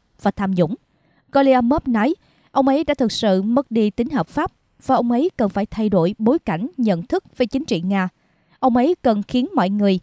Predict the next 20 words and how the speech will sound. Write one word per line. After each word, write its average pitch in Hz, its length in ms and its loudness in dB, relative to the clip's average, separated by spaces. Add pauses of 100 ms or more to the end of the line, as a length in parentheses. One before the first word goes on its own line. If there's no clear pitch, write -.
(120)
bắt 370 160 -2
đầu 214 160 2
suy 233 200 0
nghĩ 202 340 0
về 214 100 0
chính 220 180 -2
sách - 220 -4
đối 233 200 2
ngoại 202 320 -2 (320)
và 254 100 2
kẻ 226 280 -4
thù 208 200 0
nước 233 280 -4
ngoài. 196 200 -2 (800)
Đó 214 200 0
là 247 120 0
lý 220 120 -2
do 208 260 -2
tại 202 220 -4
sao 214 320 0